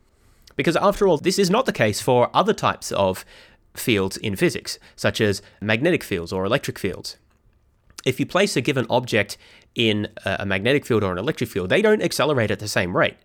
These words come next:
independently of, of their mass. The rate at which they accelerate is going to depend on things like their electric charge. What's unique here is that in the case of gravity, there's actually two senses in which mass appears, or,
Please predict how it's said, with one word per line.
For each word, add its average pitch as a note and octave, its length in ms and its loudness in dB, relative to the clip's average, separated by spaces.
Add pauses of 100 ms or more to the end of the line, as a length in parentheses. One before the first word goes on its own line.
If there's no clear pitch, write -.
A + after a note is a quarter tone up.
(100)
independently G#2 680 -4
of, F#2+ 340 -6 (160)
of G#2 300 -2
their F#2 120 -4
mass. G2+ 460 -2 (340)
The A#2 100 -2
rate D3 180 2
at - 80 -4
which B2 160 -4
they A#2+ 80 2
accelerate A#2 400 2
is - 40 -12
going A2 120 0
to G#2 60 0
depend G#2 200 -4
on G2 80 -2
things G2+ 180 -4
like G2+ 120 0
their G2+ 140 2
electric G2 300 -4
charge. G#2+ 560 0 (800)
What's A3 320 0
unique G3 420 2
here F#2+ 340 0
is A#2 120 -6
that A#2 240 0 (100)
in D#3 120 2
the D#3+ 80 0
case C#3 280 0
of F#2+ 140 -2
gravity, C3 560 0 (340)
there's B2 160 2
actually F#3 300 -2
two G3 640 0 (400)
senses F3 520 0
in A2+ 100 0
which A2+ 180 -2
mass A2+ 400 0
appears, G#2+ 380 -4
or, G2 100 -4